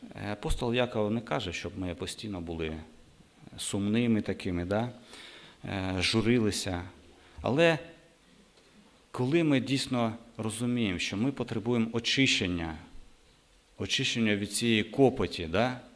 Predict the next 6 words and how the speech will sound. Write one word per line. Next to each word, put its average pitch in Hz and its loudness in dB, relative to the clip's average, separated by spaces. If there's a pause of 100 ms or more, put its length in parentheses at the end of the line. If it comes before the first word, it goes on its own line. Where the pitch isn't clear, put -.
(540)
Що - 6
тільки 170 4
Бог 165 6
може 131 6
нас 113 4
очистити, 98 0